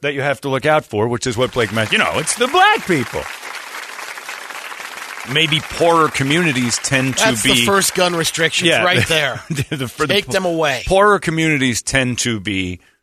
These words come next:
Speaker 1: uh, people of color. That's statistical fact. Not all people of color are poor. That's also statistical fact. So inner city violence tends to be against the same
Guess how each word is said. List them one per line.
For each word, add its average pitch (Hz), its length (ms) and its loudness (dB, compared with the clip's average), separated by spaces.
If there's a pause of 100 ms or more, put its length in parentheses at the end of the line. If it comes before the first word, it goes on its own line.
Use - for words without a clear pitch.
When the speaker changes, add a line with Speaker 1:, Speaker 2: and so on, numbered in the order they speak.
(160)
Speaker 1:
uh, 87 320 -2 (120)
people 107 360 -4
of 87 120 -8
color. 82 360 -4 (720)
That's 143 260 2
statistical 101 680 -6
fact. - 360 -10
Not 110 300 0
all 156 240 4
people 143 380 0
of 135 100 -4
color 110 420 -2
are 123 160 2
poor. 156 460 0 (240)
That's 113 300 -2
also 120 400 2
statistical 101 720 -4
fact. 82 340 -8 (640)
So 123 460 0
inner 165 260 2
city 147 460 0
violence 120 720 -2
tends 117 400 -6
to 120 100 -8
be 107 320 -6
against 101 800 -6
the 95 80 -2
same 90 520 -6